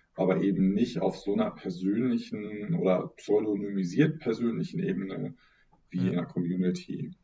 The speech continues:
Speaker 2: Ja, ja, schon spannend.
Speaker 1: Ja.
Speaker 2: Gut, perfekt. Aber dann, äh, vielen Dank auf jeden Fall für deine, deine Antwort,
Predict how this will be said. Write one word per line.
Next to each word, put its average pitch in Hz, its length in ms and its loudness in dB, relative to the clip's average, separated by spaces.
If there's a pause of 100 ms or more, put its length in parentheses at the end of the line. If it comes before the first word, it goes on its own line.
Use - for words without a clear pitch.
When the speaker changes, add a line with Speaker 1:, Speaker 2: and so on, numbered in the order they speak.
(340)
Speaker 2:
Ja, 127 180 -8 (440)
ja, 127 180 -10
schon 113 220 -16
spannend. - 380 -20
Speaker 1:
Ja. - 100 -14 (1600)
Speaker 2:
Gut, 208 600 0 (240)
perfekt. - 500 -4 (380)
Aber 147 280 2
dann, 156 300 4
äh, 156 400 2 (120)
vielen 160 200 6
Dank 170 160 4
auf 165 100 4
jeden 156 140 4
Fall 151 180 4
für 139 560 0 (160)
deine, 127 640 -2 (440)
deine 135 240 -2
Antwort, 151 360 -2